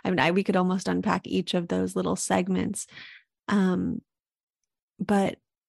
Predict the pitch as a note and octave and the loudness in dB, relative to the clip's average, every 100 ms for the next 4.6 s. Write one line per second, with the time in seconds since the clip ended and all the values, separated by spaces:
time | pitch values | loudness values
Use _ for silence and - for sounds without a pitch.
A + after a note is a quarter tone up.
0 | - G#3 C4 G#3+ G3 - - G#3 - A3 | -6 2 6 6 6 2 0 2 4 4
1 | A#3 G#3+ G3 F#3 F3+ F3+ F3+ F3+ - F#3 | 2 2 2 4 4 4 2 0 -2 0
2 | F3+ F3+ - F#3+ F#3 F3+ - F3+ F3+ F3+ | 2 0 -2 0 0 0 0 0 0 0
3 | F#3 F#3 - - F3 - F#3+ G2 - G3 | -2 0 0 0 -2 -2 -2 0 0 0
4 | F#3+ - - - - - | -2 -2 -4 -4 -6 -8